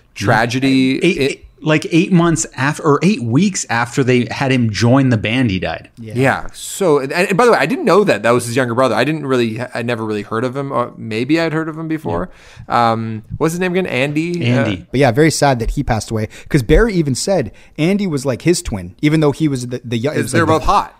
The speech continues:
Speaker 1: That's why.
Speaker 2: Yeah.
Speaker 3: Yeah,
Speaker 1: They're both, they're
Speaker 3: same
Speaker 1: both hot dudes.
Speaker 3: voice, like,
Speaker 1: Yeah.
Speaker 3: same looks, like, yeah, very, very fascinating.
Speaker 1: So, okay, I, and I was thinking about, I was like, "I, okay, I care more about this band. Uh, I respect this band way more than I ever have." But I was like, "Well, why do I still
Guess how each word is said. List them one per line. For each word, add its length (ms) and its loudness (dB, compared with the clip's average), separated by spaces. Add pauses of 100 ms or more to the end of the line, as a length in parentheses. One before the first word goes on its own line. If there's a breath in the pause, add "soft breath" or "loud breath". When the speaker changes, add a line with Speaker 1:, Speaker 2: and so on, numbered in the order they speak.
(180)
Speaker 1:
That's 160 -14
why. 120 -10 (100)
Speaker 2:
Yeah. 360 0 (100)
Speaker 3:
Yeah, 160 4
Speaker 1:
They're 100 2
both, 140 -4
they're 100 -2
Speaker 3:
same 200 6
Speaker 1:
both 20 0
hot 80 2
dudes. 100 8
Speaker 3:
voice, 420 4
like, 120 0
Speaker 1:
Yeah. 80 -2
Speaker 3:
same 180 2
looks, 400 -2
like, 240 -4
yeah, 220 0
very, 260 4
very 160 2
fascinating. 540 -2
Speaker 1:
So, 300 4
okay, 260 4 (180)
I, 140 4
and 120 2
I 80 6
was 140 2
thinking 220 -4
about, 60 2
I 20 4
was 100 0
like, 120 0
"I, 260 0
okay, 140 0
I 60 2
care 300 0
more 160 4
about 220 -2
this 100 -6
band. 680 -6
Uh, 340 2
I 140 2
respect 560 0
this 120 -2
band 300 0
way 140 0
more 180 -2
than 100 -2
I 100 0
ever 200 -2
have." 460 -6
But 100 0
I 40 4
was 100 0
like, 120 -2
"Well, 180 -4
why 440 -2
do 220 -4
I 80 -2
still 720 -4